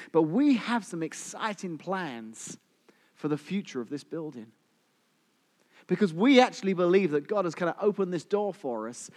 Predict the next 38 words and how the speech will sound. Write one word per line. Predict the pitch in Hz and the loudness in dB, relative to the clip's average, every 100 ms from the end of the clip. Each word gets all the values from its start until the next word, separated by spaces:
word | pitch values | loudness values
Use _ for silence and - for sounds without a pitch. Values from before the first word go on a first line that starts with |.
| - | -10
because | 165 180 156 | -4 -2 -2
the | 165 | -2
Connect | 175 196 170 | 0 0 -2
Centre | - 151 151 | -4 -4 -2
will | 143 143 | -4 -2
be | 151 | -2
known | 160 170 147 | 0 0 0
as | 131 - - | -2 -4 -18
something | - 202 180 160 | -6 -4 -2 -2
that | 160 - | -2 -4
impacts | 220 233 - 220 - - - | -4 -4 -4 -8 -8 -16 -14
families | - 190 190 147 117 117 117 - - - | -6 -4 -4 -4 -2 -4 -6 -12 -20 -12
in | 127 127 | -6 -4
this | 139 | -4
community. | - 135 131 127 117 101 113 _ _ _ _ _ _ _ _ | -6 -10 -8 -10 -14 -18 -20 _ _ _ _ _ _ _ _
We | 226 | 2
want | 262 254 | 4 4
this | 208 | 2
building | - 226 233 175 | 6 6 6 2
to | |
be | 180 | -2
known | 185 208 220 | 2 2 2
of | 160 147 - 165 | 2 0 -4 -4
outside | 202 226 - - - 226 277 247 | 0 0 -2 -4 -2 2 4 4
of | 143 143 - - - | 4 2 -2 -10 -8
Connect | - 190 208 - | -2 2 0 -2
Church. | - 226 165 | -2 0 0
So | 175 | 2
there | 202 | 4
are | |
people | 190 254 233 | 6 4 6
who | 208 | 4
don't | 202 240 247 | 6 4 2
call | - 240 | -2 -2
Connect | - 220 196 | 0 0 0
Church | 202 190 | -2 -2
their | 196 185 | 0 0
home, | 208 185 | 2 0